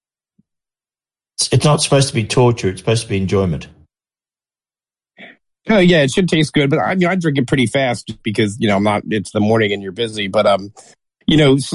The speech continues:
Speaker 2: salt is, uh, it's way overblown about how hard it is for your body to deal with. Like, you know, they talk about high, high blood pressure is not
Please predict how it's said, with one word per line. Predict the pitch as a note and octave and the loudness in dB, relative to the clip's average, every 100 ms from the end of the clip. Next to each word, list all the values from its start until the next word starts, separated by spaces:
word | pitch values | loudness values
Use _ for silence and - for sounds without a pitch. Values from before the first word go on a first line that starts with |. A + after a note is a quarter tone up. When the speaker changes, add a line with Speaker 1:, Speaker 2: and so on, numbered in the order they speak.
| - | -8
Speaker 2:
salt | - G3+ G#3+ C#3 | 0 2 2 -2
is, | C3+ A#2+ | -8 -12
uh, | A#2+ C3+ | -8 -8
it's | A2+ C3+ B2 | -6 -10 -10
way | D3 F3+ F#3 C#3 | -2 2 4 2
overblown | C3+ B2 A#2 G#2+ C#3+ A#2+ G#2 F#2+ | 0 -2 -2 0 0 0 -4 -8
about | F#2 G#2+ G#2 | -6 -2 0
how | A#2 G#2 F2+ | 0 0 0
hard | A#2+ A2 | -2 -4
it | G2 | -6
is | G#2 - | -14 -10
for | G2+ | -10
your | |
body | F#2+ A#2+ G#2 G2 | -2 -2 -2 -6
to | F#2 | -14
deal | G#2 G#2 | -12 -10
with. | G2 F#2+ | -8 -2
Like, | G2 F#2+ - - - - _ _ _ | -2 -2 -10 -18 -18 -20 _ _ _
you | A2 | 2
know, | |
they | G#2+ | 4
talk | G2+ B2+ A#2 | 4 2 2
about | G2 G2 - | 2 0 -2
high, | B2 A#2+ | -2 -2
high | C3 G3 | 0 -2
blood | D3+ E3+ E3+ | 0 -2 -4
pressure | C#3+ A#2 A#2 | -8 -8 -10
is | G#2 G#2 | -10 -6
not | A#2 C3 G#2+ | -4 -2 -4